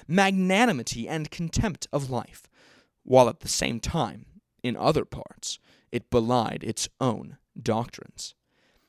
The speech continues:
I come now, in the last place, to show that the great examples of wisdom and virtue among the Greek sages were produced by personal merit, and not influenced by the doctrine of any particular sect,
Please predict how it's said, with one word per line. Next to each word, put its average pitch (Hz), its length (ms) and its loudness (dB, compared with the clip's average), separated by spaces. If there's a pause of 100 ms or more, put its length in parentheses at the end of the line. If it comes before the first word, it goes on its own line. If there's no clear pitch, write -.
(200)
I 247 100 4
come 247 260 0
now, - 280 -8 (320)
in 165 180 0
the 131 80 0
last 131 480 -2
place, - 360 -14 (280)
to 202 120 4
show 180 320 4
that 175 140 -4
the 208 80 0
great 202 340 2
examples 156 520 -4
of 135 140 -4
wisdom 196 520 -4
and 170 180 -6
virtue 123 540 -6 (320)
among 170 340 2
the 208 80 -4
Greek 147 280 -8
sages - 460 -8
were 123 120 0
produced 139 600 -4
by 151 240 2
personal 127 760 4
merit, 139 420 -6 (440)
and 123 300 -2
not 143 400 4
influenced 113 560 -8
by 120 120 -2
the 117 100 -4
doctrine 117 480 -4
of 131 100 -2
any 175 280 -2
particular 110 540 -6
sect, - 460 -6